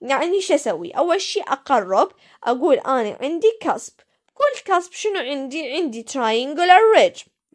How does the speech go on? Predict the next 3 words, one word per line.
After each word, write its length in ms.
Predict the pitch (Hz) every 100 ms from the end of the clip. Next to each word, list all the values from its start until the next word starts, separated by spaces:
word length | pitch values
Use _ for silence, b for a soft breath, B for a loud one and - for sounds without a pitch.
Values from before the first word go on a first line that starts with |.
| _ -
أوكي، 380 | 240 240 453 466
لنفترض 600 | 339 339 392 277 240 392 480 _ _ _ _ _ _ _ _ _
ناخذ 580 | 269 269 277 285 392 466